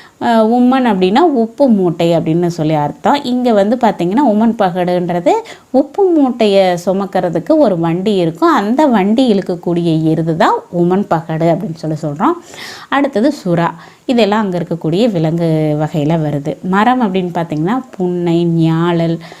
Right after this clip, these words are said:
இந்த மாதிரியான மரங்கள், தாழை மரம், இதெல்லாம் இருந்துச்சு. அடுத்தது பறவை அப்படின்னா அன்றில் பறவை, அன்னப்பறவை. பறை அப்படின்னா மீன்கோட் பறை.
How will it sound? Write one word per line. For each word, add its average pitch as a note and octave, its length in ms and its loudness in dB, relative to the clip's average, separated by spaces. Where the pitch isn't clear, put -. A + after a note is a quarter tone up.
இந்த C#4+ 220 4
மாதிரியான F3 800 2
மரங்கள், D#3 480 -2
தாழை G3+ 380 0
மரம், E3+ 260 -2
இதெல்லாம் F3 320 0
இருந்துச்சு. D3+ 540 -4
அடுத்தது D4+ 420 0
பறவை A#3 540 0
அப்படின்னா F#3 340 -2
அன்றில் F#3+ 400 -2
பறவை, E3 360 0
அன்னப்பறவை. E3 840 0
பறை B3+ 400 4
அப்படின்னா F#3+ 300 0
மீன்கோட் F#3+ 560 0
பறை. E3 420 0